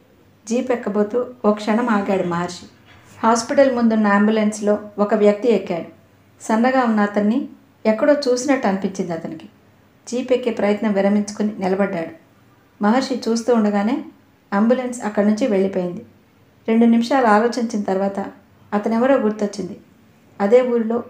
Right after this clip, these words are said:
సబ్ ఇన్స్‌పెక్టర్‌గా పనిచేస్తున్నప్పుడు సుగుణ అనే అమ్మాయి ఆత్మహత్య చేసుకుంది. సుగుణని ప్రేమించిన వ్యక్తితో సహా కొంతమంది నిందితుల్ని అరెస్ట్ చేసి కేసు పెట్టాడు. నాలుగు సంవత్సరాలు కోర్టులో కేసు నడిచింది. నలుగురు వ్యక్తులకు శిక్ష పడింది.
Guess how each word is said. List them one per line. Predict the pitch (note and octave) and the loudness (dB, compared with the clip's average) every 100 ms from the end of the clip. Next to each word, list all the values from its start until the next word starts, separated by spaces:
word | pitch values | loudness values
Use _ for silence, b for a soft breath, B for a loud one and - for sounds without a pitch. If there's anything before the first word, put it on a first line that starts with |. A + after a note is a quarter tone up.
| - | -12
సబ్ | - F#3+ | -2 0
ఇన్స్‌పెక్టర్‌గా | A#3+ B3 A#3+ A#3 G#3+ G#3+ | 0 -2 -6 -4 -2 0
పనిచేస్తున్నప్పుడు | G#3+ F#3+ G#3+ G#3 G3 F#3 G3+ B3 - _ _ _ _ - | 0 -2 -2 -2 -2 -4 -6 -8 -10 _ _ _ _ -8
సుగుణ | - B3 C4+ | -2 2 2
అనే | B3+ A#3 | 2 0
అమ్మాయి | G#3+ G#3 A3 A#3 | 2 2 0 -4
ఆత్మహత్య | - G#3 G#3 A#3+ A#3 G3 E3 | -2 -2 -2 -4 -4 -6 -8
చేసుకుంది. | E3 E3 D#3+ - _ _ - _ _ - | -10 -12 -14 -16 _ _ -20 _ _ -8
సుగుణని | A#3+ A#3+ C4+ B3 | -4 0 0 0
ప్రేమించిన | A3 G#3+ A3+ A#3 G#3+ | 0 2 2 0 0
వ్యక్తితో | G3+ G3 - G#3 | -2 -4 -6 -8
సహా | G3+ F#3+ G3+ D4 - _ _ _ | -6 -4 -6 -6 -14 _ _ _
కొంతమంది | - A3 A3 A3+ B3 | -4 0 2 2 2
నిందితుల్ని | A3+ G#3+ G#3+ A3+ G#3+ - - | 2 2 0 -2 -4 -4 -4
అరెస్ట్ | G3+ A#3 - A3 | -2 -2 -2 -4
చేసి | G#3 A#3+ | -2 -2
కేసు | - G3 - | -4 -4 -4
పెట్టాడు. | F3+ F3+ E3 - - _ _ _ _ _ _ _ _ _ A3+ | -10 -10 -12 -14 -20 _ _ _ _ _ _ _ _ _ 2
నాలుగు | A3+ A#3 | 4 4
సంవత్సరాలు | A3+ A3 A#3+ A#3 B3+ A#3 - - | 2 0 -2 -2 0 -2 -4 0
కోర్టులో | A#3 A#3+ B3 C4+ | 4 4 4 0
కేసు | B3 A3+ A3+ | 2 0 0
నడిచింది. | G3 F3 F3+ F3 - _ _ _ _ _ _ _ - | -4 -4 -8 -12 -16 _ _ _ _ _ _ _ 2
నలుగురు | A#3+ B3+ B3+ | 4 6 6
వ్యక్తులకు | A#3 A3+ C#4 C#4 C#4+ | 4 2 2 0 0
శిక్ష | - - | -4 -2
పడింది. | B3+ A3 F#3+ F#3 | -2 0 -2 -4